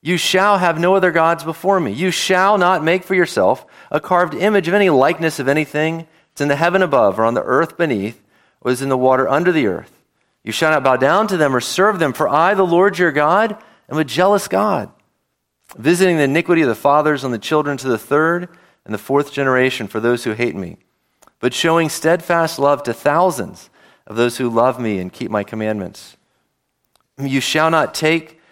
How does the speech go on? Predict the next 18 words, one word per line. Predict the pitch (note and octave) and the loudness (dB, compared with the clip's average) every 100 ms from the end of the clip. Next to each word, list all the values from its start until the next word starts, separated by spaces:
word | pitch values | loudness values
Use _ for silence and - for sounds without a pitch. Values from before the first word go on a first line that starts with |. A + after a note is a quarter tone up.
| _ | _
the | A#2+ | -4
name | B2+ C3 D3+ F3+ | 0 2 2 2
of | D#3+ | 2
the | C3+ | 2
Lord | C3+ E3 D#3+ | 2 2 0
your | C#3 | 0
God | B2+ B2+ | 2 2
in | B2+ | 0
vain, | A#2+ C#3+ G3+ A2+ E2+ - _ _ _ | -2 -2 -2 -6 -10 -18 _ _ _
for | - C#3+ | -6 -2
the | D#3+ | 2
Lord | F3+ G#3 | 2 2
will | E3 | 2
not | D#3 F#3+ | 2 0
hold | F3 F#3 E3+ | 2 0 0
him | F3 | -2
guiltless | C3 G3 G#3+ B2 - | 0 -2 0 -4 -4
who | A2+ | -8